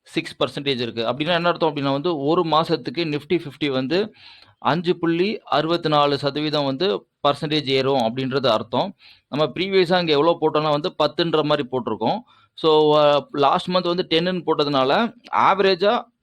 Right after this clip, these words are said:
இப்போ ஃபைவ்னா ஃபைவ் எதிர்பார்க்கலாம். ஃபைவ்க்கு மேலேயும் போகும், இல்ல ஃபைவ்க்கு கீழேயும் போகும் அப்படின்ற மாதிரி அர்த்தம். அர்த்தம், நம்ம ப்ரீவியஸா வந்த ஒரு ஆவரேஜ் தான் நம்மளும் போட்டிருக்கோம். So, மி-, மினிமம் வந்து ஃபைவ் பர்சன்டேஜ் நம்ம ஏற்கனவே இங்க கொடுத்திருக்கேன். ஃபர்ஸ்ட் ரெசிஸ்டன்ஸ் at ஒன் ஃபோர் செவன் எயிட் நைன் ன்ட்டு.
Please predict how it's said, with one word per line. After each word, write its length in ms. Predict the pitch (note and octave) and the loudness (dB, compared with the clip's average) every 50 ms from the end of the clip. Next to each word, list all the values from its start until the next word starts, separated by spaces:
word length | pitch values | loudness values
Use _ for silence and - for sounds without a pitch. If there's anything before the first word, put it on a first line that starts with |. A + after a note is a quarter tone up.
| _ _ | _ _
இப்போ 160 | - - D3+ - | -12 -10 -10 -2
ஃபைவ்னா 380 | - D3+ D#3+ F#3+ G3+ G3 G3 A3 - - | 0 0 2 2 2 0 0 0 0 -2
ஃபைவ் 320 | - - - D3 D#3 F#3 F#3+ | -6 -2 2 2 2 4 4
எதிர்பார்க்கலாம். 760 | E3+ D3+ D3+ F#3+ F#3+ - - D3+ C#3+ C3 - B2+ C#3 D3+ C3+ | 2 2 4 2 -2 0 2 2 2 2 2 0 2 2 2
ஃபைவ்க்கு 400 | A#2+ B2+ C#3 D3 E3+ F#3 - F3 | 0 0 -2 -2 -2 -2 -2 -2
மேலேயும் 400 | C#3+ C#3 C#3 D3+ F3 F#3+ F#3+ E3 | 0 2 2 2 2 0 -2 -2
போகும், 240 | D#3+ D#3 D3+ D#3 G3+ | -2 -2 -2 -2 -2
இல்ல 140 | A3 G3 D#3+ | -2 -2 -4
ஃபைவ்க்கு 320 | - C#3+ C#3 E3 D#3+ D3+ - | -2 -2 -2 -2 -2 -6 -12
கீழேயும் 400 | - D#3 D#3 D#3+ D#3+ D#3+ D#3 - | -6 -6 -4 -2 -2 -2 -4 -2
போகும் 280 | - C3+ C3 C3+ C#3+ C#3 | -2 -2 -2 0 -2 -4
அப்படின்ற 300 | A#2+ B2+ C3 C3 B2+ C3 | -4 -4 -6 -6 -6 -4
மாதிரி 240 | C3 C3+ B2+ A#2+ A2 | -2 0 -2 -2 -2
அர்த்தம். 280 | A2+ A2 C3 D3 F3+ F#3 _ _ - - _ - _ | -4 -4 -4 -4 -4 -6 _ _ -20 -20 _ -18 _
அர்த்தம், 340 | B2+ C3 B2+ A#2+ E3 F3+ E3+ | -2 -2 0 2 2 2 4
நம்ம 180 | D3+ D3 C#3 | 4 2 2
ப்ரீவியஸா 600 | B2+ B2+ - D#3+ F3+ F3+ F3+ F3+ E3 F#3+ F3+ F3+ E3 | 0 0 -2 -4 -2 0 0 2 4 4 4 4 4
வந்த 280 | D#3+ D#3 D#3+ D#3+ E3+ | 2 0 4 4 4
ஒரு 140 | E3+ D#3+ C#3+ | 6 6 6
ஆவரேஜ் 440 | C3 B2+ C#3+ E3 E3 E3+ E3 D#3 D3 - | 6 6 4 4 2 2 -2 -2 0 -2
தான் 140 | E3+ D#3 | 0 0
நம்மளும் 320 | C#3 C3 C#3 D#3 E3+ D#3 C3+ | 2 0 0 0 -4 -4 0
போட்டிருக்கோம். 400 | C#3 C#3 B2 A#2+ B2 B2 D#3 E3 | -2 -2 0 -2 -6 -6 -6 -6
So, 160 | D3+ D3+ C#3 C3 - _ - | -2 0 0 0 -2 _ -8
மி-, 220 | C#3+ C#3 C3+ C3 C3+ | -4 -4 -2 -2 -2
மினிமம் 360 | C#3+ D3+ E3 F#3 G#3 A3 G#3+ | -2 -2 0 0 2 2 2
வந்து 220 | G3 F#3 F#3+ G3+ F#3+ | 2 2 2 2 2
ஃபைவ் 200 | - D#3+ E3+ E3+ | 2 2 0 4
பர்சன்டேஜ் 360 | E3+ E3 E3 F3+ F3 F#3 F3 | 2 0 0 2 -2 -2 0
நம்ம 180 | E3+ E3 D#3+ D3 | 2 2 4 4
ஏற்கனவே 300 | C#3 C#3+ D#3+ D#3+ E3+ E3 | 4 4 2 0 -4 -2
இங்க 120 | D#3+ D3+ | -2 -2
கொடுத்திருக்கேன். 420 | C#3 C#3+ C#3+ _ C#3 B2 D3+ D#3 D#3 | -4 -4 -10 _ -8 -6 -6 -6 -2
ஃபர்ஸ்ட் 240 | - C3 B2 - D3 | -4 -4 -4 -2 -6
ரெசிஸ்டன்ஸ் 420 | C3+ - C#3+ - - D3 C3+ B2+ | -6 -6 -6 -10 -10 -12 -2 -4
at 80 | C#3 C3 B2+ A#2+ | -4 -4 -2 -2
ஒன் 180 | B2 C3 C#3+ | -2 -2 -2
ஃபோர் 240 | B2+ - C#3+ C#3+ - | -2 0 0 0 0
செவன் 260 | - B2 A#2+ B2+ C3+ C3 | 2 0 0 2 2 0
எயிட் 160 | B2 A#2+ B2 | -2 0 0
நைன் 200 | A#2 A#2 A#2 A#2 | 2 4 4 2
ன்ட்டு. 260 | G#2 G2+ - B2+ F3 | 2 0 0 0 -2